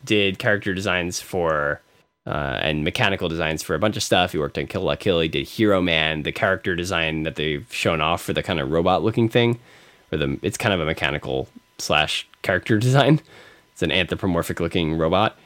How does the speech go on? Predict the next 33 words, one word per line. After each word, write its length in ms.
Is 200
very, 460
very 280
Hero 280
Man 260
looking. 300
It 80
totally 280
looks 220
like 220
Koyama's 460
style. 400
And 120
he's 220
also 280
part 260
of 140
the, 240
part 160
of 60
the 100
whole, 320
uh, 300
Geek 200
Fleet 440
thing. 320
And 120
then 380
action 480
supervisor 1000
is 180
Hiroyuki 460
Imaishi. 520